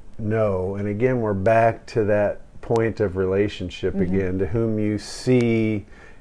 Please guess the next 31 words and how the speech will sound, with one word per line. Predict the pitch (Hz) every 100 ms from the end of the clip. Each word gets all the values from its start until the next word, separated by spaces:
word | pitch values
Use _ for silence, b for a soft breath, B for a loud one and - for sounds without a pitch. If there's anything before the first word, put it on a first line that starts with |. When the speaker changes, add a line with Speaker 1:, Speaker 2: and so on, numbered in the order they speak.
| B - - -
Speaker 1:
and | 104 104 101 98 92
to | - 98
know. | 92 104 101 90 87 92
It's | 95 -
not | 104 113 117 117 - B B B B - - - - - 117
that | 110 104
we're | 127 117 113 110
establishing | 113 - 120 113 107 110 - 110 107
a | 104
religion | 107 123 113 101 98 101 107
or | 107 98
a | 95
set | - 113 104
of | 104
Speaker 2:
Mm-mm. | 101
Speaker 1:
protocols | 113 104 - 92 92 92 104 98
or | 98 92
Speaker 2:
Jesus | 92 - 233
had | 220 240 254
a |
religion. | 190 175 160 165
He | 160 208
was | 202 185 175 180 202 - - - - -
a | -
Jewish | 190 160 175 165 196 - - - -
man. | 196 190 147 - - - - - - - - - - - - -
Or | - -
is | 220 196
a | -
Jewish | 156 147 143 139
man. | 127 -